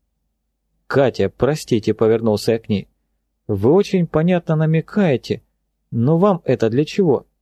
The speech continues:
«Если я смогу сделать больше, я покажу свою лояльность», спокойно ответила она, глядя мне в глаза.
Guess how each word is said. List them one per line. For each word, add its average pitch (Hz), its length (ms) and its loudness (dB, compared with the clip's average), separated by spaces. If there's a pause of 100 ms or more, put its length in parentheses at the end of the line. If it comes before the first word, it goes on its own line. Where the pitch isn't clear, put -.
(1700)
«Если 190 360 0
я 123 100 2
смогу 147 360 0
сделать 147 340 0
больше, 190 480 -4 (260)
я 143 220 0
покажу 214 400 0
свою 160 320 2
лояльность», 107 680 0 (160)
спокойно 117 600 0
ответила 113 440 0
она, 196 280 0
глядя 131 360 0
мне 127 160 0
в 123 40 -4
глаза. 120 420 -2